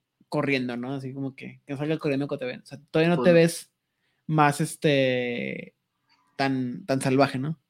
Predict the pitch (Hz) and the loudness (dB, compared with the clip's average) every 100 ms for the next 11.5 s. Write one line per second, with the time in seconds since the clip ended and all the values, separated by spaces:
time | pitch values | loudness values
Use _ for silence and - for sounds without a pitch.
0 | _ - 120 117 131 147 151 156 160 160 | _ -8 -6 -4 -2 -2 2 2 2 0
1 | 160 160 156 160 151 156 160 156 135 135 | 0 0 2 2 2 2 2 0 -4 -4
2 | 151 156 123 110 127 196 190 127 113 - | -4 -2 -2 2 4 4 2 -2 -4 -8
3 | _ _ _ _ _ - - - _ _ | _ _ _ _ _ -20 -20 -20 _ _
4 | _ _ - 156 - 175 - 170 - 196 | _ _ -20 -14 -2 -2 0 0 6 8
5 | 170 151 151 175 170 165 165 160 156 165 | 8 8 4 2 0 0 0 0 -2 0
6 | 139 131 156 147 139 151 185 202 190 139 | -2 -2 -2 -2 0 0 2 -2 -4 -6
7 | 131 131 - 165 147 156 156 147 143 131 | -4 -6 -2 0 2 0 -2 -2 -4 -2
8 | 127 127 139 143 135 - 143 147 - 180 | -2 0 0 0 -4 -6 -6 -4 4 4
9 | 180 226 208 170 208 202 165 175 185 165 | 6 2 2 2 0 0 -2 0 0 0
10 | 175 156 135 139 - _ - 139 127 123 | 0 0 -2 -6 -10 _ -10 -6 -6 -6
11 | 120 123 - - | -6 -6 -6 -6